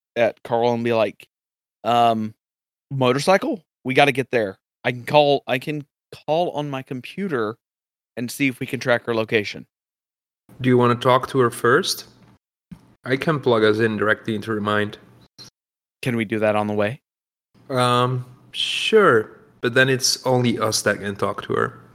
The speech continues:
Speaker 1: Ryder is going to, Ryder wants to actually just reach out, punch the demon that's, that got his fist next to him, punch it, punch it to the ground, just, just, and then look at, look at Carl and go, "Okay, if you need to call her, call her.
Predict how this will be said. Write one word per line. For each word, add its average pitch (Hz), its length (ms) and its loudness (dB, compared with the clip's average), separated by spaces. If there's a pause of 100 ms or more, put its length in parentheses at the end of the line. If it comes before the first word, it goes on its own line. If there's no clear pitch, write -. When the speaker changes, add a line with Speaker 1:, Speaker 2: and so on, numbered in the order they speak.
(600)
Speaker 1:
Ryder 151 340 2
is 147 180 -6
going 139 320 -2
to, 127 440 -4
Ryder 123 320 0
wants 131 280 -4
to 117 140 -4
actually 117 280 -4
just 113 200 -8
reach 113 260 -4
out, 120 220 0 (160)
punch 120 280 -10
the 110 80 -16
demon 120 300 -4
that's, 113 200 -10
that 107 280 -8 (140)
got 113 120 0
his 110 120 -6
fist - 280 -4
next - 200 -12
to 139 120 -4
him, 151 220 -8 (100)
punch 143 200 -2
it, 147 120 -6 (360)
punch 117 160 -4
it 147 80 -14
to 175 80 -4
the 175 60 -8
ground, 113 320 -4
just, 117 120 -10 (380)
just, 127 120 -4 (1600)
and 139 140 2
then 139 120 2
look 135 200 0
at, - 60 -6 (200)
look 127 200 -6
at - 100 -12
Carl 127 240 0
and 117 100 -6
go, 113 180 -6
"Okay, 151 320 0 (180)
if - 100 -20
you 120 80 -6
need 147 140 0
to 170 60 -14
call 139 240 0
her, 156 120 -4 (360)
call 170 160 4
her. 92 120 -4